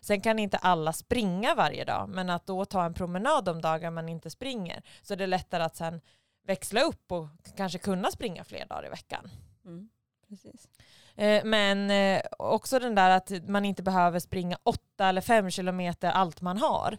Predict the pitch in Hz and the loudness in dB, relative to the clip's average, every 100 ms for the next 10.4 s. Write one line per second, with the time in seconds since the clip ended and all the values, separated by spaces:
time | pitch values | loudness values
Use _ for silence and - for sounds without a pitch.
0 | - - - 196 190 190 185 190 180 185 | -12 -20 -4 -2 0 0 -2 -2 -4 -4
1 | 180 170 165 170 - 165 160 - 185 170 | -2 0 0 -2 -2 -2 -4 -10 -6 -6
2 | 165 170 180 240 370 - - 202 - _ | -4 -8 0 2 2 0 -6 -8 -10 _
3 | _ _ _ 196 190 180 196 190 202 180 | _ _ _ 0 0 2 0 0 2 2
4 | 175 175 175 180 175 185 185 269 - - | 4 2 2 2 0 -2 -2 -2 -2 -4
5 | 139 180 170 214 175 175 175 180 - 165 | -2 -2 4 4 4 -2 -2 -4 -4 -4
6 | 214 202 170 165 240 233 165 160 190 285 | 0 2 0 0 2 2 -4 -6 2 2
7 | 240 - - 180 175 170 170 - - 170 | 2 -4 -4 -2 2 2 0 -4 -4 -2
8 | 160 170 165 170 170 175 185 226 185 220 | -2 -6 -6 -6 -6 -2 0 0 0 -2
9 | 208 160 165 247 294 175 165 170 254 - | -2 -2 -2 0 0 2 0 0 -2 -2
10 | 185 175 180 170 | -4 -4 0 0